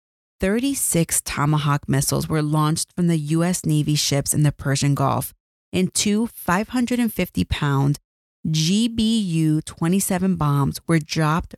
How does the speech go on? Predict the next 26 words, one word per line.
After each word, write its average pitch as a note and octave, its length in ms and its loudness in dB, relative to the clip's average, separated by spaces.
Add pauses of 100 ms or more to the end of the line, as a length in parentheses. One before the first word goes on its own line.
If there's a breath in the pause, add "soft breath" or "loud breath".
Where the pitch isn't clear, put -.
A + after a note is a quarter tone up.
from - 180 0 (100)
Air D3+ 160 2
Force D#3 500 -2 (180)
F E3+ 200 2 (100)
one D3 320 2
seventeens. C3+ 920 0 (600)
Zach D#3+ 400 0
and E3+ 100 2
the D#3 120 2
rest D3 320 -2
of D3+ 60 -2
the D3 100 2
five C#3 300 -2
twenty-seventh C#3+ 680 0
learned D3 480 0 (200)
they D#3+ 220 2
were C#4 160 -2
going F#3+ 340 0
to - 100 -4
be F#3+ 140 0
rolling D3 420 2
out, A#2 240 -2 (420)
convoying A3+ 880 0 (240)
from D#3+ 180 4
Kuwait A#3 760 -4 (260)
into F3 460 0